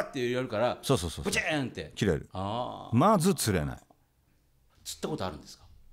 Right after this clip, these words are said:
Speaker 2: 小学校、中学校の頃、長崎にはあったのよ。
Speaker 1: はあ。
Speaker 2: で、縁日の時も出てたし、あの、日常的にやってるうなぎ釣り屋が大鳩っていう港にあったのよ。
Speaker 1: え、釣り堀みたいな感じで？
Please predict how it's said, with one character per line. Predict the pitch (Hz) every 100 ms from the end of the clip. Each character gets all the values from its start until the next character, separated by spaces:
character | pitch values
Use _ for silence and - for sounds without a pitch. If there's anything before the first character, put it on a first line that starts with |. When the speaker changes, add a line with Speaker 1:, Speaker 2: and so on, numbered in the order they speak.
| - - _ _ _ _ _ _ _ -
Speaker 2:
小 | - 196 190
学 | 208 175 _ -
校、 | 151 135
中 | 131 139
学 | 143 131
校 | 127 113
の | 101
頃、 | 107 98
長 | 127 175
崎 | 202 135
に |
は | 85
あ | 104
っ |
た | -
の | 73
よ。 | 60 - -
Speaker 1:
は | 104 - -
あ。 | -
Speaker 2:
で、 | 185
縁 | 240 220
日 | 170
の | 156
時 | 131 135
も | 147
出 | 117
て | 123 101
た | 90
し、 | 135 131 85 - _ _ _
あ | -
の、 | 95 104
日 | 139 190
常 | 220 247 220
的 | 208
に | 214 190
や | 151
っ |
て | 156 170
る | 170 127 - _ -
う | 127
な | 147
ぎ | 151
釣 | 147 143
り |
屋 | 139
が | 147 123
大 | 123 156
鳩 | 139 156 151
っ | 143
て | 135
い | 127
う | 131 123 87
港 | 104 113 117
に | 120 101
あ | - 117
っ | -
た | -
の | 120
よ。 | - _ _ _ 156 - - _
Speaker 1:
え、 | 131
釣 | - - 170 180
り | 160
堀 | 196 180
み | 175
た | 151
い | 107
な | 90
感 | - 95
じ | 85 85
で？ | 80